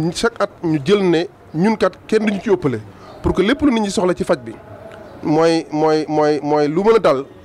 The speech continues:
bu duggee fii daal, incha allah rabi, bu fekkente ne jarul ngay dem hôpital yu mag ya, dinañ la faj fii, téye la fi ba ngay génn. Booy dem bu jaree nga dem hôpital bu mag it, bala ngaa dem, lii war dinañ ko def ba nga xam ne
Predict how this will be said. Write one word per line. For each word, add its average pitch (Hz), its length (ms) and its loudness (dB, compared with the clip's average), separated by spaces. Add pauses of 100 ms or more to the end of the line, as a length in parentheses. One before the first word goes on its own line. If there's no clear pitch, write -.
bu 156 160 0
duggee 190 220 2
fii 175 140 0
daal, 127 200 0 (420)
incha 196 280 2
allah 175 160 6
rabi, 139 300 -2 (400)
bu 135 180 -4
fekkente 208 500 2
ne 175 200 4
jarul 190 240 4
ngay 185 140 4
dem 175 100 2
hôpital 165 320 2
yu 170 60 2
mag 139 140 4
ya, 120 120 -6 (320)
dinañ 156 180 2
la 156 80 2
faj 151 160 -6
fii, 160 260 -6 (120)
téye 196 180 4
la 175 80 2
fi 147 100 -2
ba 135 160 -4
ngay 160 180 2
génn. 131 260 2 (480)
Booy 190 200 4
dem 214 180 4 (160)
bu 170 180 -2
jaree 202 220 4
nga 196 100 2
dem 190 100 -2
hôpital 180 240 0
bu 170 60 -4
mag 175 140 2
it, 214 80 -6 (500)
bala 170 200 4
ngaa 190 160 4
dem, 151 200 0
lii 175 160 0
war 190 200 6
dinañ 170 180 0
ko 165 80 2
def 151 120 0
ba 156 100 2
nga 165 80 -2
xam 147 180 -2
ne 135 120 0